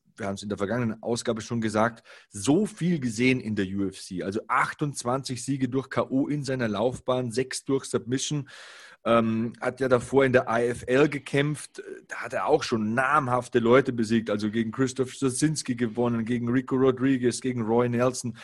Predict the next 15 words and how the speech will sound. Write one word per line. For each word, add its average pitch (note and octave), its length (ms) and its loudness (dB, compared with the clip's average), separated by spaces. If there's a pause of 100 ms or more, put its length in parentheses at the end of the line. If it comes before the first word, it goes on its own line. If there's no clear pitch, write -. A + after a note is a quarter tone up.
(220)
Dann A#2+ 180 -6
kam C#3+ 260 2
er C#3+ 60 -2
in B2+ 120 -6
die B2+ 200 -4
U D3 60 6
F C3+ 160 2
C D3+ 380 0
und B2+ 200 2 (380)
hat C#3 240 -2
in E3 140 0
seiner D3 360 2
U D3 160 2
F C#3+ 120 -4
C D#3+ 420 0